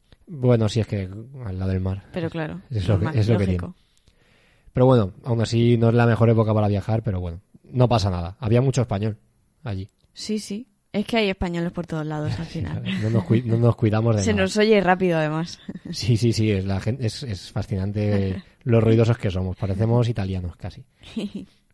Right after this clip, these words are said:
Speaker 1: Bueno, pues vamos un poco a la carnaza de esto. Vamos a contaros las cosas que vimos, las cosas más interesantes, lo que define Copenhague.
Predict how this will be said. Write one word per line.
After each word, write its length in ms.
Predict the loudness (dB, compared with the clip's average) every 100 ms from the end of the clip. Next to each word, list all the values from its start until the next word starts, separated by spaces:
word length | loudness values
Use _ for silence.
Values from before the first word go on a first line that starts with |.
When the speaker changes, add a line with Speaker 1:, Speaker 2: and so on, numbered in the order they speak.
| _ _ _ _ _ _ _ 0
Speaker 1:
Bueno, 120 | 6
pues 100 | 6
vamos 220 | 6 6
un 100 | 4
poco 280 | 4 6 6
a 180 | 4 4
la 120 | 2
carnaza 420 | 0 -2 -2 0 0
de 80 |
esto. 200 | 0 0 0
Vamos 180 | 2
a 60 | 2
contaros 400 | 2 2 2 2
las 180 | 0 0
cosas 240 | 0 -2
que 100 | 0
vimos, 260 | 0 2 2
las 80 | 0
cosas 240 | 0 0
más 100 | 0
interesantes, 640 | -2 -4 -4 -4 -4 -6 -2
lo 120 | -2
que 100 | -2
define 320 | -4 -4 -2
Copenhague. 480 | -2 -2 -2 -4